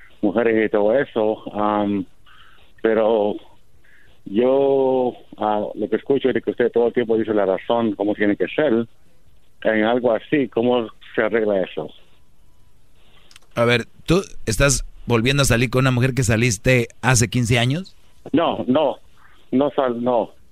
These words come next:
Speaker 1: Yo la conocí a ella hace, cuando yo estaba pequeño, hace como,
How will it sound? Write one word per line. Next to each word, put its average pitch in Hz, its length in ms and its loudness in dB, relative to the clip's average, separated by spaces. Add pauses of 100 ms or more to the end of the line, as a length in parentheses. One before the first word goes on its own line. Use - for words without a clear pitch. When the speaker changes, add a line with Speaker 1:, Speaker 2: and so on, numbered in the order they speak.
Speaker 1:
Yo 110 160 0
la 135 160 2
conocí 139 440 0
a 127 120 2
ella 123 200 2
hace, 107 640 -2 (640)
cuando 113 180 0
yo 117 80 2
estaba 117 260 0
pequeño, 110 360 0
hace 101 140 -2
como, 107 300 0